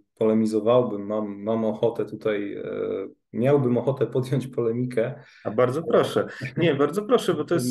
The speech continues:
Speaker 1: Mhm.
Speaker 2: znaczy, bo o ile ja,
Speaker 1: Ale
Speaker 2: o ile
Speaker 1: też
Speaker 2: ja, mm, znaczy, mm, z tych zalet za-, arbitrażu, e, o których się mówi,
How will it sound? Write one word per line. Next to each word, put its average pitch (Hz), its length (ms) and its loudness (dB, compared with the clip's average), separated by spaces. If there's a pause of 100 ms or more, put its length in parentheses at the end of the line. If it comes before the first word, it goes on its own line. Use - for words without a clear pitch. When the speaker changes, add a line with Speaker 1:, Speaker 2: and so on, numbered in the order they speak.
(120)
Speaker 1:
Mhm. 131 60 -4
Speaker 2:
znaczy, 143 340 -2
bo 143 180 -2 (320)
o - 80 2
ile 151 260 4
ja, 143 140 6
Speaker 1:
Ale 139 100 2
Speaker 2:
o 131 60 4
ile 143 280 2
Speaker 1:
też 135 100 2
Speaker 2:
ja, 127 280 4 (360)
mm, 117 320 -6 (360)
znaczy, 131 320 -4 (140)
mm, 123 580 0
z - 100 -6
tych 117 160 2
zalet 139 360 4
za-, 131 180 6
arbitrażu, 110 880 0 (300)
e, 98 120 -12
o 104 80 -6
których 120 300 -2
się 120 160 -2
mówi, 98 500 -4